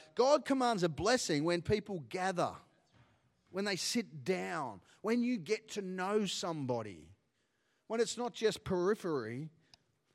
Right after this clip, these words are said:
when it's not just external, but there's an, an internal connection. When, when you get to know people, then blessing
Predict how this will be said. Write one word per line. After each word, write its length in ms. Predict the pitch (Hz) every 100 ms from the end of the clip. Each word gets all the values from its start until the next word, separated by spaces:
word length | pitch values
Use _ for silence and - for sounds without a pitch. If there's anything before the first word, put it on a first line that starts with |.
| _ _ _
when 100 | 185
it's 120 | 190
not 120 | 254
just 240 | - 202 180
external, 580 | 135 - 196 208 190 139
but 160 | 156
there's 200 | 156 151
an, 160 | 160 147 -
an 160 | 156 -
internal 640 | 202 208 - 170 165 143 -
connection. 680 | 160 139 170 - - 120
When, 220 | 131 156 143
when 200 | 160 170
you 120 | 180
get 260 | 165 190 -
to 120 | 170
know 400 | 156 156 170 180 -
people, 480 | 139 117 - 104 85 _ _ _ _ _ _ _ _
then 200 | 151 156
blessing 680 | 123 151 180 - 156 107